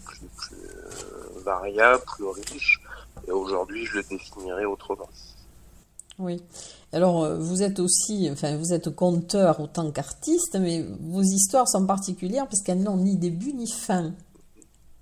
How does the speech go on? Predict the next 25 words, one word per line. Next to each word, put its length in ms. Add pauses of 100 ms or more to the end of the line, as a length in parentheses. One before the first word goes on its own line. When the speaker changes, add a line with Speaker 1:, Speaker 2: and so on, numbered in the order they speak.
(800)
Speaker 2:
<laughs> 680 (760)
Speaker 1:
Et 280
c'est 220
vrai 220
que, 160
euh, 560
oui, 260
oui, 120
oui, 340
ça 200
c'est, 640
je 140
me 80
souviens 360
qu'il 260
a, 40 (640)
il 60
avait 140
écrit 220
ça 280
toujours 340
par 160
rapport 380
à 80
ce, 260